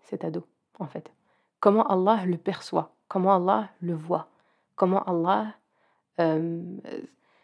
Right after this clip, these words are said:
euh, qu'est-ce qu'Allah attend de lui, pour que moi je puisse savoir que ce que je dois attendre de lui en tant que parent et vers quoi je dois l'amener, parce que je l'amène vers Allah Azza wa Jal. Donc, c'est important de savoir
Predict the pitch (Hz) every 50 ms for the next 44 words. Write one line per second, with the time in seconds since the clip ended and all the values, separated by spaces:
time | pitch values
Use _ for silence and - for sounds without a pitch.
0 | _ _ _ _ _ _ - 175 170 165 160 165 156 - - 214 - - 196 185
1 | 202 202 165 185 170 - 190 180 170 180 170 170 170 165 - _ _ _ _ -
2 | 190 - - - 185 175 175 208 220 208 180 - - - - 185 165 196 196 -
3 | - 175 - - - 175 147 170 151 - 175 160 156 - - 165 160 - 156 160
4 | 160 156 160 175 - - - 165 - 170 170 165 - 175 - - 165 165 180 220
5 | - _ _ _ _ _ _ _ _ _ - 165 175 165 - - 202 196 165 175
6 | 165 165 160 160 151 151 151 151 170 - - - - - 165 156 165 165 165 170
7 | 180 208 214 190 170 160 185 180 175 - 151 151 151 147 151 156 - - 160 165
8 | - 185 175 175 180 170 - - _ _ _ _ _ _ _ _ _ _ _ _
9 | - 170 156 - - 214 220 220 - 165 160 190 196